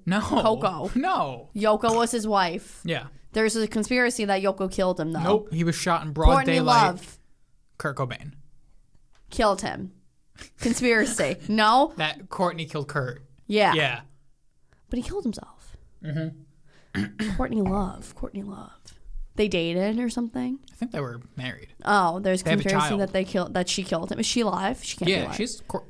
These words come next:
Speaker 1: Courtney Love, yeah.
Speaker 2: Who's Courtney Love, bro? I don't know who that is.
Speaker 1: She's alive.
Speaker 2: She an
Speaker 1: Alive now.
Speaker 2: actress?
Speaker 1: Singer, I think.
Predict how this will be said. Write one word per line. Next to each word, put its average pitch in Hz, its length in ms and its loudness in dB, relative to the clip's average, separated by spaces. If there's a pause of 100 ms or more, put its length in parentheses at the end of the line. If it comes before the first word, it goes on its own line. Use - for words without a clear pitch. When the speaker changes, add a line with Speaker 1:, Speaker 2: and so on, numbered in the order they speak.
Speaker 1:
Courtney 170 300 -2
Love, 233 260 0
yeah. 381 200 -4
Speaker 2:
Who's 359 220 2
Courtney 508 400 0
Love, 302 420 2
bro? 180 400 0
I 339 80 0
don't 427 120 -2
know 453 60 -6
who 453 120 -6 (120)
that 392 160 0 (100)
is. 190 80 -2
Speaker 1:
She's 220 160 -4
alive. 180 240 -6 (160)
Speaker 2:
She 131 60 -2
an 139 80 4
Speaker 1:
Alive - 20 4
now. 202 80 4
Speaker 2:
actress? 196 440 -2 (680)
Speaker 1:
Singer, 143 420 -4
I - 60 -10
think. - 360 -16